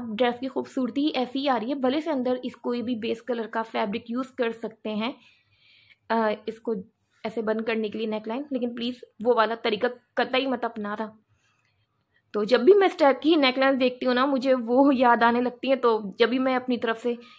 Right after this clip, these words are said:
ये थोड़ा सा आइडिया खुद ही से पास कर देती हूँ जी आप लोगों तक। इसके अलावा जी ये भी टू पीस कलेक्शन है, शॉर्ट शर्ट में आपको मिल रही है, इसके जो बॉटम्स हैं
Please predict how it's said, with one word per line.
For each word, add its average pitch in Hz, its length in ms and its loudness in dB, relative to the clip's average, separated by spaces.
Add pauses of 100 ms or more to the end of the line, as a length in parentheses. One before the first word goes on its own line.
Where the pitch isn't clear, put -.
ये 196 140 -6
थोड़ा 214 180 0
सा 226 240 -8 (360)
आइडिया 226 300 2
खुद 240 180 -2
ही 226 80 -4
से 220 140 -6 (140)
पास 214 180 0
कर 214 160 -6
देती 214 180 -6
हूँ 214 100 -6
जी 233 100 -8
आप 208 180 -8
लोगों 190 160 -4 (140)
तक। 190 120 -8 (1160)
इसके 285 220 -2
अलावा 339 220 4
जी 349 120 0
ये 294 180 2
भी 330 100 2
टू 330 140 0
पीस 330 200 2
कलेक्शन 294 420 0
है, 339 100 -4
शॉर्ट 285 320 2
शर्ट 285 240 0
में 311 140 -2
आपको 294 240 0
मिल 285 180 0
रही 285 180 2
है, 311 80 -2
इसके 285 220 -6
जो 254 240 2
बॉटम्स 233 460 0
हैं 302 180 -2